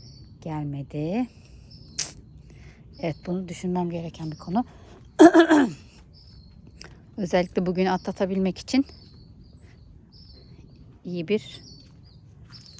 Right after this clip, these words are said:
gölgelendirmeye ihtiyacım var. Neyse. Şimdi o zaman ben, eee, şöyle yapacağım. Suyumuzu,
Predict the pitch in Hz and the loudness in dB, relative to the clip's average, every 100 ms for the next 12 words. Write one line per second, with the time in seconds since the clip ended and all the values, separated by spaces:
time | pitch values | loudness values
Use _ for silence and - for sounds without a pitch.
0 | - - 196 185 175 180 180 170 180 175 | -20 -8 -6 -4 -2 -2 -4 -4 -4 -4
1 | 170 - 170 156 - 156 143 - - - | -4 -6 -6 -6 -6 -8 -8 -14 -20 -20
2 | - - - - - - - - - - | -20 -20 -20 -20 -20 -20 -20 -20 -20 -10
3 | 190 208 208 - 147 - - - - 220 | -6 -4 -6 -6 -10 -10 -20 -20 -14 -10
4 | 214 220 214 214 214 214 208 214 233 - | -8 -6 -4 -2 -2 0 -2 -2 -6 -12
5 | - - - - - - - - - - | -20 -20 -20 -20 -20 -20 -20 -20 -20 -20
6 | - 175 175 175 170 165 165 170 - 190 | -8 -4 -2 -2 -2 -4 -4 -6 -8 -8
7 | 180 160 156 - 185 180 202 - - - | -6 -6 -8 -12 -10 -10 -10 -18 -20 -20
8 | - - - - - - - - - - | -18 -18 -18 -20 -20 -20 -20 -20 -20 -20
9 | - - - - - - - - - - | -20 -20 -20 -20 -20 -20 -20 -20 -14 -14
10 | - - - - - - - 202 202 196 | -14 -20 -20 -20 -20 -20 -8 -6 -4 -4
11 | 196 - 208 | -6 -6 -6